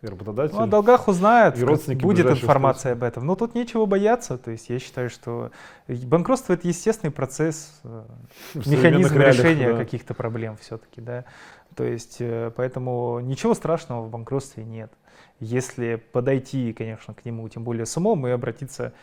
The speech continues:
Speaker 2: все-таки к юристу, обязательно проконсультироваться перед этим всем. И желательно, конечно, чтобы кто-то в процедуре, пока идет, тоже подсказывал какие-то моменты, нюансы. Вот. Ничего в этом страшного нет. Да, есть ограничения определенные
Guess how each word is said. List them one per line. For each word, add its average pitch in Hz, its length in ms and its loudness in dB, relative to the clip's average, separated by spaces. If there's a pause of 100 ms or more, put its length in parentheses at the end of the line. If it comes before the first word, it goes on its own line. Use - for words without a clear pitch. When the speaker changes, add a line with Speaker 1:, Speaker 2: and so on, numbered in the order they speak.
(320)
Speaker 2:
все-таки 170 480 4
к - 140 -12
юристу, 139 640 -2
обязательно 123 560 0
проконсультироваться 120 840 -6
перед 113 240 -12
этим 113 240 -12
всем. 113 360 -12 (580)
И 117 360 -6
желательно, 123 380 -6
конечно, 117 320 -14
чтобы 113 240 -14
кто-то 117 260 -12
в - 60 -14 (140)
процедуре, 117 720 -6
пока 113 260 -10
идет, 117 280 -8
тоже 110 260 -10
подсказывал 113 640 -12 (100)
какие-то 120 240 -18
моменты, 117 440 -14
нюансы. 117 580 -10 (640)
Вот. 113 360 -12 (600)
Ничего 147 440 4
в 143 60 4
этом 139 180 -2
страшного 131 540 -2
нет. 107 220 -12 (100)
Да, 196 460 6
есть 143 300 2
ограничения 127 720 -2
определенные 107 680 -12